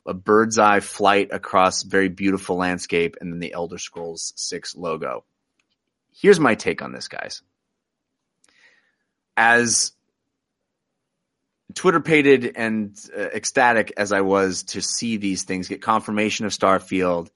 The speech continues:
confirmation of Elder Scrolls six, there was no doubt that they were working on the next Elder Scrolls. There's no doubt in anybody's mind. But to see it happen, to know that it's coming eventually, to know that it's going to be this big next-gen experience,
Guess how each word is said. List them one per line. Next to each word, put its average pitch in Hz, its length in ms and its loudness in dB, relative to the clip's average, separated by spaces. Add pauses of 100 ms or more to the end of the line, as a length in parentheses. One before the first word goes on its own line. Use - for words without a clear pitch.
(160)
confirmation 104 640 -2
of 90 60 -2
Elder 90 180 -2
Scrolls - 260 -4
six, 92 160 -6
there 330 80 -2
was 190 100 0
no 147 140 4
doubt 85 440 0
that 82 80 -14
they 90 100 -2
were 80 100 -2
working 85 260 -8
on 82 80 -10
the 80 60 -12
next 85 240 -10
Elder 76 180 -10
Scrolls. 71 380 -10
There's 190 120 -10
no 104 160 -2
doubt 76 320 -6
in 85 80 -12
anybody's 92 480 -4
mind. 64 300 -18 (920)
But 190 300 6
to 170 100 0
see 165 300 6
it 147 120 8
happen, 120 440 2
to 117 100 -2
know 120 280 6
that 117 120 0
it's 113 140 -4
coming 110 460 0
eventually, 101 960 0
to 92 100 -2
know 98 180 -2
that 98 120 0
it's 95 140 -6
going 101 160 -4
to 101 80 0
be 101 80 -2
this 98 160 -6
big 95 180 -6
next-gen 90 460 -6
experience, 90 680 -8